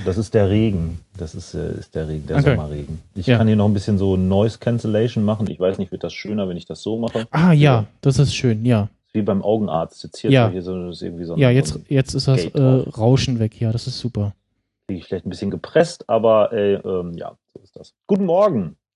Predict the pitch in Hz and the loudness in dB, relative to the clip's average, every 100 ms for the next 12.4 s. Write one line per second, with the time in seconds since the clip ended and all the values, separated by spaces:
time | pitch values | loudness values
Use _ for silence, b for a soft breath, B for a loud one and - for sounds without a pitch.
0 | - 226 160 165 - 143 104 95 90 85 | 0 2 4 0 -2 2 2 2 0 -4
1 | 78 85 85 104 120 127 127 131 131 139 | -6 -10 -6 -2 0 0 -2 -4 -8 -6
2 | 131 123 139 139 90 87 82 80 78 b | -4 -4 -6 -6 -6 -6 -8 -10 -16 b
3 | b b b - 151 156 156 160 156 156 | b b b 2 4 6 6 6 6 6
4 | 151 139 135 151 147 - 143 127 139 139 | 4 4 4 2 0 -2 -2 0 -2 -4
5 | 135 113 104 B B B B - 117 - | -2 -2 -2 B B B B -16 -16 -16
6 | 80 98 - 76 78 95 - - 131 - | -14 -12 -12 -14 -14 -18 -20 -8 -8 -8
7 | 110 107 110 117 110 - 123 87 90 120 | -10 -8 -6 -4 -4 -4 -4 -4 -6 -8
8 | - - 147 131 - 127 107 - 143 123 | -4 4 4 4 2 0 0 2 4 6
9 | 123 120 120 120 117 B _ _ _ - | 6 6 6 4 0 B _ _ _ -20
10 | - _ _ 139 123 120 - - 123 123 | -20 _ _ -2 -2 -2 -6 -6 -6 -4
11 | 117 - 123 135 - 139 120 123 117 120 | -6 -4 0 0 0 2 2 4 4 4
12 | 123 120 - | 4 2 -2